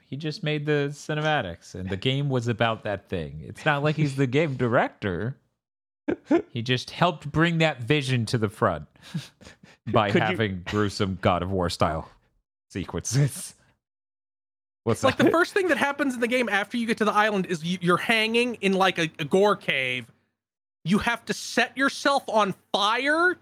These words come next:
Speaker 3: to get out of the ropes. And as you're doing that, the floor falls out from under you, so you fall thirty feet onto rebar.
Speaker 2: Yeah. Yeah.
Speaker 1: What?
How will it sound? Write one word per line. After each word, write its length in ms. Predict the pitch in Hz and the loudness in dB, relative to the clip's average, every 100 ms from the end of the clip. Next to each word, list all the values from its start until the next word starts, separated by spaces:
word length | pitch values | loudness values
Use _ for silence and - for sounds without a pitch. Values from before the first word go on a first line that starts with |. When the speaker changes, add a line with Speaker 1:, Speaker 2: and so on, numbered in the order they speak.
| - | -4
Speaker 3:
to 100 | 208 | -2
get 260 | 208 226 - | 0 -2 0
out 220 | 214 240 | 0 0
of 140 | 247 | -2
the 100 | 233 | -2
ropes. 760 | 196 196 220 165 - - - - _ _ _ _ _ _ | 2 2 4 2 -2 -20 -20 -20 _ _ _ _ _ _
And 160 | 220 220 | -4 -2
as 320 | 226 247 233 | 0 -2 0
you're 120 | 311 | 0
doing 380 | 247 269 285 285 | 2 4 4 4
that, 200 | 254 233 | 2 0
the 80 | - | -2
floor 600 | - - 214 214 233 262 | -4 -4 2 6 6 4
falls 400 | - 262 247 226 | 4 2 4 4
out 240 | 220 226 - | 2 0 0
from 200 | 220 208 | 0 2
under 280 | 208 220 | 0 0
you, 180 | 220 214 | -4 -2
so 140 | - 208 | -2 0
you 200 | 185 190 | 0 -2
fall 340 | - 208 208 | 0 2 2
thirty 400 | - 208 196 196 | 2 2 2 0
feet 240 | - 202 202 | -4 -4 0
onto 320 | 190 170 165 | 0 2 0
rebar. 680 | 175 180 - - - - - _ _ _ _ _ _ _ _ _ _ _ _ _ _ _ - | 0 -4 -6 -4 -4 -4 -8 _ _ _ _ _ _ _ _ _ _ _ _ _ _ _ 0
Speaker 2:
Yeah. 340 | 151 175 185 - _ _ _ _ _ _ _ _ _ _ | 2 2 -2 -8 _ _ _ _ _ _ _ _ _ _
Yeah. 340 | 127 135 131 127 _ _ _ _ _ _ | 0 2 2 -2 _ _ _ _ _ _
Speaker 1:
What? 320 | 110 98 90 | 0 0 0